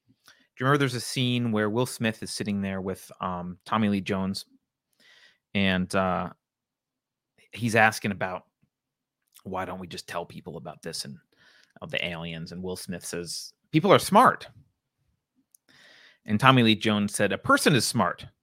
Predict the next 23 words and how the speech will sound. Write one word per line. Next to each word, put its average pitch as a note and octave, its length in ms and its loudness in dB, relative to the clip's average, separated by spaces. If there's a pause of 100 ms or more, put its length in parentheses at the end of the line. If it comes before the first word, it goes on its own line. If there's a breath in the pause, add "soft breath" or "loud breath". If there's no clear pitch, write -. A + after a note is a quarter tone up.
(880)
People G#3 240 6
are E3 100 10
dumb, D#3 400 8
panicky, D3+ 600 2 (120)
panicky, E3+ 420 4
dangerous D3 680 2 (140)
animals, C#3+ 500 4 (320)
and G#2+ 120 -2
you B2+ 80 0
know B2+ 260 6
it." - 180 -4 (1600 soft breath)
Uh, G2+ 460 2 (260)
and D3+ 120 4
he's F3+ 120 2
right. D3+ 320 6
I - 40 -6
mean, A#2 160 0
mobs B2+ 300 2
are B2+ 220 4
something B2 300 -6
to G2+ 80 -10
be F#2 100 -8
feared. C#3+ 380 -6